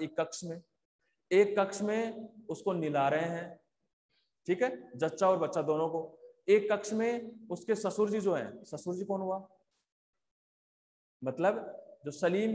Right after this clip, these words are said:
के जो पापा हैं वही तो हुए। तो सलीम के पापा कौन थे, अकबर। अकबर साइड में खैरात बांटते हुए, दान देते हुए, एक साइड में जंगल में पशुओं को खिलाते हुए,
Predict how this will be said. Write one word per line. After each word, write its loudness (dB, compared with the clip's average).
के 2
जो -4
पापा 2
हैं 0
वही 0
तो 2
हुए। 2
तो -10
सलीम 0
के 0
पापा 2
कौन -2
थे, 0
अकबर। -2
अकबर 4
साइड 4
में -2
खैरात 2
बांटते 2
हुए, -2
दान 0
देते -4
हुए, 0
एक 4
साइड 4
में -4
जंगल 4
में -2
पशुओं -2
को 2
खिलाते 2
हुए, 0